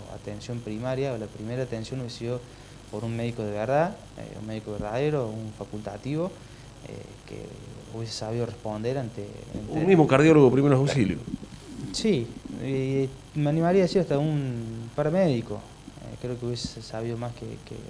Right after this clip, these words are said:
Speaker 1: desenvolverse mejor que, que este chico. Lo que sí, la familia está convencida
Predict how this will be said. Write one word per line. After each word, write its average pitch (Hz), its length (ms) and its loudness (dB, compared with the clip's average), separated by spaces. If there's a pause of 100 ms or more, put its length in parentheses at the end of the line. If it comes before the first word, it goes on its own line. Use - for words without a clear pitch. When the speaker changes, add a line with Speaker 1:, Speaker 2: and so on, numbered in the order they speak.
(200)
Speaker 1:
desenvolverse 117 520 -6
mejor 117 260 -8
que, 113 340 -8
que 117 60 -10
este 117 140 -10
chico. 165 300 -6
Lo 127 140 -4
que 131 100 0
sí, 254 300 -2 (960)
la 123 120 2
familia 131 320 0
está 143 140 0
convencida 135 800 0